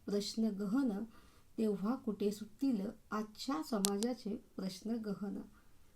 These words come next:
परमात्मा एक, एकेश्वर वादाचा केला स्वीकार. अनिष्ट चालीरीती कर्मकांडांचा केला धिक्कार. जातीभेदाच्या दरीवर शाब्दिक केलेत प्रहार.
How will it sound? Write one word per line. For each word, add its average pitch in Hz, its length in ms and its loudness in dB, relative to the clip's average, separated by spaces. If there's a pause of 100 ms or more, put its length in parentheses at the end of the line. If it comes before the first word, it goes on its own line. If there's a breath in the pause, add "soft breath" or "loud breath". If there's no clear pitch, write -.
(160)
परमात्मा 196 540 2
एक, 247 320 0 (380)
एकेश्वर 220 600 2
वादाचा 202 520 0
केला 190 360 -2
स्वीकार. - 440 -6 (760 soft breath)
अनिष्ट 269 460 4
चालीरीती 208 840 2
कर्मकांडांचा 196 1000 0 (220)
केला 190 300 -2
धिक्कार. - 520 -8 (720 soft breath)
जातीभेदाच्या 226 840 4
दरीवर 214 440 4 (360)
शाब्दिक 214 480 2 (420)
केलेत 220 400 4
प्रहार. 202 500 0